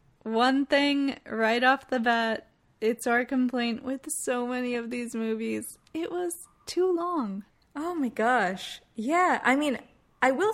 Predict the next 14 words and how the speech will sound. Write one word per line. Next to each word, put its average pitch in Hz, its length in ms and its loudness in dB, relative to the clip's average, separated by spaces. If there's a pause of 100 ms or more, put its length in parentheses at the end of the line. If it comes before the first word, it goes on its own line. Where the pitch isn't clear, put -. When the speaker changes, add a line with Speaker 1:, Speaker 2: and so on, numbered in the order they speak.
(120)
Speaker 2:
say 208 180 4
while 208 420 2
watching 202 460 0
it, 277 140 -4
it - 100 -2
didn't 262 380 -4
feel 254 440 0
that 208 300 0
long 208 320 0
until 190 420 -4
we 180 120 -4
were 180 180 -2
maybe, 175 380 -6
like, 175 320 -6